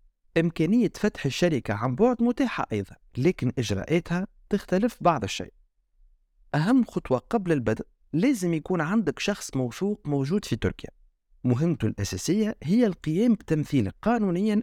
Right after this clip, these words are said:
أمام السلطات المعنية، وذلك عبر التوقيع في الوثائق الخاصة بتكوين الشركة.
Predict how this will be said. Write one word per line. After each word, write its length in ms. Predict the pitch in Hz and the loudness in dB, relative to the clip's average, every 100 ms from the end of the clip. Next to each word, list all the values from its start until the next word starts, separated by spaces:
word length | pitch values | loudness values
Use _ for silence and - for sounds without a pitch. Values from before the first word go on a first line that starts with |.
| - | 0
أمام 240 | 170 208 | 0 2
السلطات 440 | 160 - 160 196 131 | 0 -2 -4 -2 -2
المعنية، 400 | 120 95 92 87 _ _ _ - | 0 -2 -6 -12 _ _ _ -2
وذلك 500 | 101 98 170 185 104 | 0 4 4 2 0
عبر 240 | 139 143 | 0 0
التوقيع 560 | 101 - 85 143 170 170 | -2 -4 -2 0 0 0
في 120 | 127 | 0
الوثائق 540 | 110 98 160 - - | 0 2 2 2 -6
الخاصة 500 | 95 - 151 - 180 | -8 -4 -4 -4 -6
بتكوين 420 | - 175 - 247 | -4 -4 0 0
الشركة. 440 | 175 - 104 - | 0 -2 -4 -6